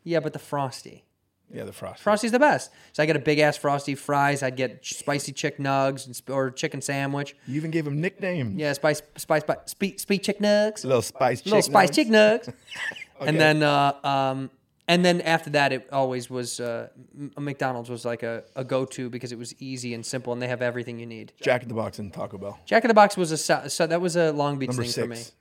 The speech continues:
Speaker 2: Can I tell you what the number six is? Number six is a ultimate cheeseburger with
Speaker 1: Uh, oh, I know
Speaker 2: curly
Speaker 1: it.
Speaker 2: fries
Speaker 1: Yeah.
Speaker 2: and a Doctor Pepper. I would, I would have Doctor Pepper's huge ones every
Speaker 1: Mm,
Speaker 2: day.
Speaker 1: they're so good.
Speaker 2: Every day.
Speaker 1: D Ps are so good.
Speaker 2: And then Taco Bell was, uh, two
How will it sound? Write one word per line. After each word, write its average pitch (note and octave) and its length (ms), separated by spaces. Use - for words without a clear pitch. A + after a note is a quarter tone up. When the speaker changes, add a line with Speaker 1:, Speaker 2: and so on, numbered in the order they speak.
Speaker 2:
Can G#3 120
I - 20
tell A#2+ 140
you - 20
what G#2+ 80
the A2+ 40
number C3 140
six A#2+ 240
is? C3+ 160
Number D3+ 180
six - 280
is G#2+ 180
a G2+ 240
ultimate A#2+ 300
cheeseburger F#2+ 540
with C3 80
Speaker 1:
Uh, - 80
oh, C3 140
I B2 100
know A#2+ 100
Speaker 2:
curly B2 200
Speaker 1:
it. A2+ 60
Speaker 2:
fries - 320
Speaker 1:
Yeah. A#2+ 200
Speaker 2:
and G#2 80
a - 20
Doctor - 300
Pepper. - 360
I A2 60
would, G#2+ 260
I A#2+ 80
would B2+ 140
have A#2 280
Doctor G2+ 300
Pepper's A2 420
huge D3 380
ones G2+ 320
every C#3 240
Speaker 1:
Mm, C3 60
Speaker 2:
day. D#2+ 160
Speaker 1:
they're C#3 100
so B2+ 300
good. A#2+ 500
Speaker 2:
Every A2 440
day. D2+ 180
Speaker 1:
D D3+ 100
Ps D3 240
are C3 60
so B2+ 340
good. B2+ 300
Speaker 2:
And A2 100
then G2+ 140
Taco G#2 320
Bell G2+ 260
was, G2 340
uh, G#2 180
two C#3 480